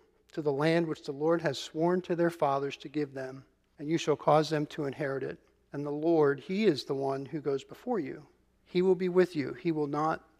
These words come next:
leave you nor forsake you. Do not fear or be dismayed."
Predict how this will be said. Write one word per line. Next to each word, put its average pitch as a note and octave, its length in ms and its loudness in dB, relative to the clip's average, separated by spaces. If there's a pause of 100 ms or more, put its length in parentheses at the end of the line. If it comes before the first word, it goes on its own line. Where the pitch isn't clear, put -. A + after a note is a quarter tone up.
(100)
leave F3+ 260 -2
you F#3+ 120 0
nor E3+ 180 6
forsake - 520 -6
you. C#3 200 -10 (280)
Do F3+ 160 6
not E3 200 6
fear C#3 640 -2
or D3 140 -8
be D3 220 -8
dismayed." C#3 480 -12